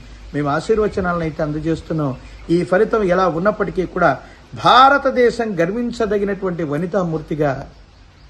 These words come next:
తాను భారతదేశం మొత్తానికి కూడా సేవలు అందించగలిగినటువంటి అద్వితీయమైనటువంటి అవకాశం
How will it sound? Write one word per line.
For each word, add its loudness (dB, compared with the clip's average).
తాను 0
భారతదేశం -2
మొత్తానికి -4
కూడా 2
సేవలు 8
అందించగలిగినటువంటి -2
అద్వితీయమైనటువంటి 0
అవకాశం -2